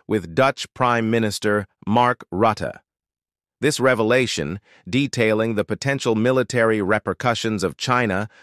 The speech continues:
acquiring A S M L's most advanced technology, transformed a complex commercial decision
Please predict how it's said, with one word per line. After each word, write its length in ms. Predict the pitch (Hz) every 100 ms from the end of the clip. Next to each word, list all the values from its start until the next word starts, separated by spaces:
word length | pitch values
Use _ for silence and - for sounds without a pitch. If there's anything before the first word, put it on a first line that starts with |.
| -
acquiring 560 | 92 127 123 120 120 104
A 200 | 120 117
S 180 | 110
M 180 | 123 113
L's 300 | 117 113 98
most 300 | 110 113 -
advanced 580 | 101 80 110 107 - - -
technology, 840 | 123 107 113 139 101 65 73 65 85 _ _ _ -
transformed 720 | 135 127 123 - 156 143 139
a 40 | 113
complex 560 | 127 131 120 123 -
commercial 460 | - 107 110 98 98
decision 640 | 82 - 117 73 71 67